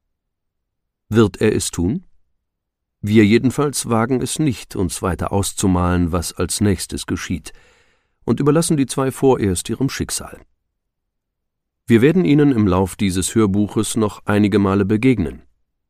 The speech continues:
Sie sollen uns mit ihren Dialogen erheitern und unterhalten, aber sie erfüllen auch noch andere, wichtigere Aufgaben.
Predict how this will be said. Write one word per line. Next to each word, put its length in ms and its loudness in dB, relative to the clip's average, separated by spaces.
Sie 160 2
sollen 260 4
uns 260 0
mit 280 -4
ihren 280 0
Dialogen 480 2
erheitern 640 -2
und 240 -4
unterhalten, 680 -4
aber 260 4
sie 180 2
erfüllen 380 2
auch 140 -6
noch 180 -2
andere, 540 0
wichtigere 580 -2
Aufgaben. 460 -8